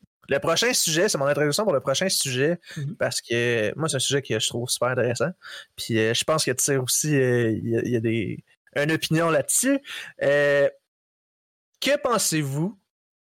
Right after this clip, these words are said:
Speaker 1: ou en fait, pensez-vous que le speedrun devrait être inclus dans une catégorie de e-sport ou non ? Devrait-il être considéré comme un e-sport ? Pourrait-il être considéré comme un e-sport ? Fait que le speedrun comme un e-sport, qu'est-ce que vous en pensez ?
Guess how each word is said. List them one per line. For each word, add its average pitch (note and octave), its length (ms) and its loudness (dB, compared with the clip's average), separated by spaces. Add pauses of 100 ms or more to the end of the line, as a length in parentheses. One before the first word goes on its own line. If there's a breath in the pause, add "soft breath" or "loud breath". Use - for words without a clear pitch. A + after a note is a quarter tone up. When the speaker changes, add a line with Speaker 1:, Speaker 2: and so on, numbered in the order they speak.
(340)
Speaker 1:
ou D#3 120 0
en E3 60 2
fait, - 340 -2
pensez-vous G#3 560 0
que D3 100 -2
le B2+ 120 0
speedrun C3+ 1040 0
devrait B2+ 460 -2
être C3+ 340 -2
inclus D#3 500 -4
dans C3 140 0
une B2+ 140 -6
catégorie C3 440 -2
de C#3 100 0
e-sport C#3+ 580 0 (460 loud breath)
ou D#3 100 0
non ? F3 180 2
Devrait-il G3 460 2
être B3 180 0
considéré D#3 560 0
comme C3+ 200 -2
un C3 140 -2
e-sport ? D3 460 0 (400 loud breath)
Pourrait-il A#3 880 0 (160)
être G3 180 2
considéré F#3 360 -2
comme F3+ 180 -2
un F3+ 80 0
e-sport ? F#3 320 0 (220)
Fait G3 240 0
que - 40 -18 (160)
le G#3 120 0
speedrun F#3 440 0
comme F#3 180 0
un D3+ 80 0
e-sport, D3+ 360 2 (320)
qu'est-ce E3+ 140 -4
que C#3+ 60 -4
vous B2 100 -4
en A2 60 0
pensez ? - 220 -10